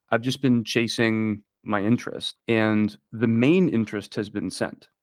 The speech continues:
That's been the th-, glowing thread throughout my professional and also, in some sense, my personal life. So that's always been dragging me into the future. But I've also been interested in lots of other things. This whole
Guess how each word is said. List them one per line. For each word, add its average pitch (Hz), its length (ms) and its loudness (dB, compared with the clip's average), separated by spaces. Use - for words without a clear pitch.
That's 113 240 -4
been 110 300 2
the 113 340 0
th-, - 180 -14
glowing 123 400 4
thread 101 480 -2
throughout 107 240 0
my 95 140 -2
professional 95 580 -6
and 208 160 0
also, 180 260 2
in 107 160 0
some 117 200 0
sense, - 260 -6
my - 80 -6
personal - 480 -4
life. - 260 -2
So 120 340 6
that's 131 260 4
always 135 320 4
been 113 240 -2
dragging 110 540 2
me 101 140 0
into 101 180 -4
the 76 100 -10
future. 82 520 -6
But - 100 2
I've 185 100 6
also 196 240 2
been 151 140 4
interested 143 400 0
in 135 80 4
lots 139 220 -2
of 139 80 -2
other 139 180 0
things. - 460 -12
This 131 160 -2
whole 139 340 0